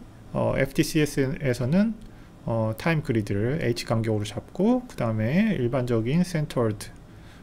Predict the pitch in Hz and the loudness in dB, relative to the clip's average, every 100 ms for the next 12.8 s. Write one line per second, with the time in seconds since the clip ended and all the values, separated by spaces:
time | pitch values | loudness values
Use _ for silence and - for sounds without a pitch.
0 | - - - - - 107 - - - - | -16 -8 -4 -2 -4 -6 -10 -18 -18 -18
1 | - - - - - - - 127 113 - | -18 -18 -18 -18 -6 -6 -2 0 0 -4
2 | - 110 107 107 104 156 254 - - - | -6 -2 0 0 2 0 -2 -8 -18 -18
3 | - - - - 123 113 110 - 113 - | -16 -16 -16 -6 -2 0 0 0 -4 -2
4 | 143 123 123 110 104 113 107 101 - 104 | -2 0 0 0 0 -2 0 -4 -6 -10
5 | 107 - - - 110 107 127 202 196 123 | -12 -16 -10 -6 -2 0 2 2 0 -2
6 | 107 - 110 165 151 113 104 113 - - | -2 -2 -2 0 0 -2 -4 -6 -8 -14
7 | - - 117 151 185 - - - - - | -20 -14 -8 -4 -4 -6 -18 -20 -18 -18
8 | - - - - - 135 123 160 143 208 | -18 -20 -20 -18 -6 0 2 2 4 2
9 | 175 165 156 156 147 139 131 135 127 120 | 2 2 2 2 2 0 0 0 0 -2
10 | 113 143 180 - - - - - - - | 0 2 2 0 -8 -18 -18 -20 -20 -6
11 | 123 120 117 151 185 - 143 190 175 127 | -2 0 -2 -4 -8 -4 2 4 4 2
12 | 117 107 101 110 98 98 165 | 2 0 0 -2 -2 -2 -2